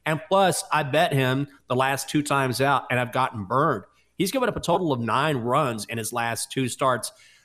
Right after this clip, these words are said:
But I think maybe this is a chance for him to get right because that Astros lineup just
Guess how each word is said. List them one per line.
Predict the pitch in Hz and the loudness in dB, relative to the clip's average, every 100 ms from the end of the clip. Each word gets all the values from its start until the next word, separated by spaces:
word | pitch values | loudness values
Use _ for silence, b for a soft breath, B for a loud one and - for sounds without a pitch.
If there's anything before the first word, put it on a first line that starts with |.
| b | b
But | - 160 | -4 0
I | 170 | -2
think | 175 262 190 | -2 -6 -2
maybe | 143 147 226 | 0 0 0
this | 240 - | -2 -4
is | 185 | -4
a | |
chance | 202 208 214 | -2 -2 -2
for | 196 | 0
him | 202 | 0
to | |
get | 185 190 | 0 0
right | 185 196 | 2 0
because | 190 165 | 0 -2
that | 156 - | -2 0
Astros | 139 165 - 170 127 | -2 -2 -4 -4 -2
lineup | 123 127 160 165 - - | -2 -2 0 -4 -6 -10
just | 139 | -8